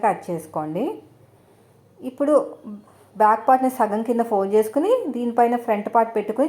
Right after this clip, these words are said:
చెక్ చేసుకోండి ఏమైనా ఎక్కువ తక్కువ వచ్చినాయి అంటే. మరీ నాకేం ఎక్కువ రాలేదు, దిగలేదన్నమాట.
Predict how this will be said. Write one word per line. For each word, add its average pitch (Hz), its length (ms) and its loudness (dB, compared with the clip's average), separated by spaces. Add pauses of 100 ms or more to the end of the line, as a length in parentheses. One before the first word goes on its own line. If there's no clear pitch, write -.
చెక్ 277 240 2
చేసుకోండి 233 360 2
ఏమైనా 196 220 -2
ఎక్కువ 214 240 -2
తక్కువ 202 260 -2
వచ్చినాయి 175 300 -6
అంటే. 175 120 -4 (100)
మరీ 185 160 2 (160)
నాకేం 220 440 -2
ఎక్కువ 220 240 -4
రాలేదు, 190 260 2
దిగలేదన్నమాట. 175 560 -2